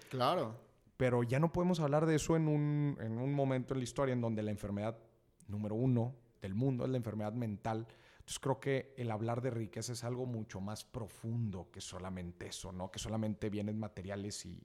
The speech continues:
Speaker 2: y, ¿no? Entonces, eh,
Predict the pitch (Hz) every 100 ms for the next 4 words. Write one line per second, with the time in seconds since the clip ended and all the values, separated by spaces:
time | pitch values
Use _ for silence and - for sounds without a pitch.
0 | _ - - - - - _ _ - 143
1 | - - 143 135 135 - - - _ _
2 | - 110 _